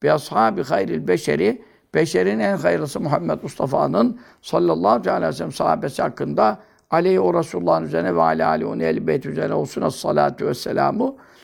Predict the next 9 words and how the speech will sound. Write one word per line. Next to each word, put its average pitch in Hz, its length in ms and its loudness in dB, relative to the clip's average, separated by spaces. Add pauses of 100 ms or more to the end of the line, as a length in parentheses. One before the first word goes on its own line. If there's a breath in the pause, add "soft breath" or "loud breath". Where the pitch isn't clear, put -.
sonsuz 165 460 0
sınırsız 151 440 -4
salat 156 340 2
selamlar 139 420 -2
olsun. 214 420 0 (400 loud breath)
İşte 165 180 4
onun 196 300 2
ashabına 165 720 0
kimse, - 560 -2